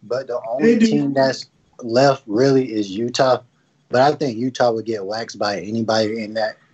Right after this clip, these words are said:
Speaker 1: top three. So I don't know. I'm Utah, man. But maybe if Ohio State, 'cause if Ohio State get this one loss, but they still win the Big Ten championship, they'll probably be four.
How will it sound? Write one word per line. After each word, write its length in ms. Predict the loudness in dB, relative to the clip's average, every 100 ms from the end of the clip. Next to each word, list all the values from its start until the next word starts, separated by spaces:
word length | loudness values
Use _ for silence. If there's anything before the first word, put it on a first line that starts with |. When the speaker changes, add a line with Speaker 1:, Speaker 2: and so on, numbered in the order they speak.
| _
Speaker 1:
top 240 | -4 -2
three. 340 | 0 0 0 -4 _ _ -20 _ _ _ _
So 500 | -4 0 2 0 -4 _ _ _ _ _ _ _ _ _ _ _ -18 -18 _ _ _ -20 -20 _ -16 -16 -6
I 80 | 2
don't 200 | 4 6
know. 200 | 4 0 -6
I'm 180 | -14 -16 _ _ -12
Utah, 420 | -4 -2 -2 -4
man. 440 | -4 -8 -6 -4 2
But 220 | 2 4
maybe 400 | 4 4 6 2
if 160 | 2 -2
Ohio 340 | -2 -2 -4
State, 360 | -4 -2 -2 -6 -12
'cause 340 | -10 -10 -4 0
if 160 | 0
Ohio 260 | 0 -2 -2
State 300 | -2 -4 -4 -6
get 120 | -6
this 180 | -4 -4
one 260 | -2 0
loss, 340 | 2 2 2 -6 _ _ _ _ _
but 120 | -8
they 160 | -2 -2
still 300 | 0 0 0
win 180 | 0 -6
the 60 |
Big 260 | -4 -4 -4
Ten 300 | -6 -6 -6
championship, 680 | -4 -2 -2 -6 -4 -6 -2
they'll 160 | 0 0
probably 340 | 2 0 0
be 60 | -6
four. 240 | -4 -4